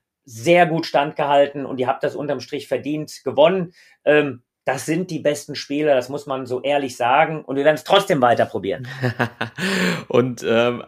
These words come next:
Speaker 2: man, man muss ja sagen, ähm, ich weiß nicht, inwieweit du da auch Rückmeldung bekommen hast,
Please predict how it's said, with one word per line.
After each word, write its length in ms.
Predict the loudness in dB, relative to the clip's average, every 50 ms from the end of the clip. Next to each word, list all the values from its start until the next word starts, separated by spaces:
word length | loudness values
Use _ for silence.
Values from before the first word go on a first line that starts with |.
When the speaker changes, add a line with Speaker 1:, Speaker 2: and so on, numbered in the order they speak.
| -8
Speaker 2:
man, 440 | -2 0 0 2 0 0 -4 -6 -4 0
man 320 | 2 2 2 2 2 0
muss 280 | 2 4 4 4 6 4
ja 120 | 4 4
sagen, 760 | 4 4 4 4 4 4 2 0 -2 -2 -4 -4 -6 -4 -2 0
ähm, 180 | 0 2 0
ich 140 | 0 0 2
weiß 180 | 4 4 4 2
nicht, 140 | 0 -4
inwieweit 440 | -4 -2 0 2 4 4 2 2 0
du 120 | -2 0 2
da 320 | 4 6 6 6 6 4
auch 160 | 4 2 2 0
Rückmeldung 420 | -2 0 2 2 2 2 0 -2
bekommen 380 | -4 0 2 2 2 2 2 0
hast, 340 | 0 0 -2 -4 -12 -20